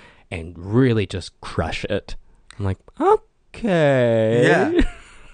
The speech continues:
Speaker 2: Oh my God. Okay, let's talk about it. Well, you said you had a couple. Let's talk about, just pick one more.
Speaker 1: Um, yeah, I'm gonna lump
Speaker 2: Yeah.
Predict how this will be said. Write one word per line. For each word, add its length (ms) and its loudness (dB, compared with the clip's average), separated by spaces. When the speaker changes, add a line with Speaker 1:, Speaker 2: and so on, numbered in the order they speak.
Speaker 2:
Oh 140 -8
my 200 -8
God. 360 -12
Okay, 320 -2
let's 200 -2
talk 140 2
about 240 2
it. 100 0
Well, 220 2
you 140 -4
said 160 -6
you 80 0
had 80 2
a 60 -4
couple. 360 -4
Let's 160 -6
talk 140 -2
about, 260 2
just 260 -2
pick 220 -6
one 320 -2
more. 440 -6
Speaker 1:
Um, 800 0
yeah, 80 -2
I'm 120 2
gonna 140 2
lump 400 -2
Speaker 2:
Yeah. 320 0